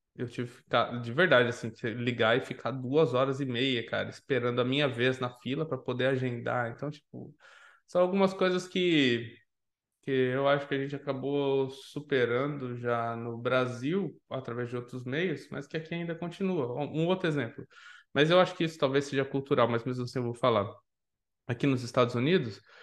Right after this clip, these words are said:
quando eu recebi minhas primeiras contas aqui pra pagar, de energia, de internet, et cetera, eu fui procurar um,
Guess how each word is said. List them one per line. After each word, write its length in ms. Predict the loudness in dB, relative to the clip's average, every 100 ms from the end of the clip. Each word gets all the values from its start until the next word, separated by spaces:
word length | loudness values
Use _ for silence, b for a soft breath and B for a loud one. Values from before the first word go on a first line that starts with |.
| b b -2
quando 200 | 2 4
eu 80 | 6
recebi 480 | 4 4 2 2
minhas 220 | 2 0 0
primeiras 480 | 0 4 4 2
contas 540 | -2 2 2 2 2 0
aqui 240 | -2 -4 -6
pra 160 | -6
pagar, 440 | -2 -2 2 2 2
de 140 | -2
energia, 600 | -2 -2 -2 -2 0 -2
de 140 | -6 -8
internet, 560 | 0 0 2 -2 -4
et 80 | -10
cetera, 380 | -6 -4 -2 -4
eu 40 | -4
fui 100 | -6
procurar 640 | -6 -4 2 4 6 6
um, 460 | 4 0 -2 -6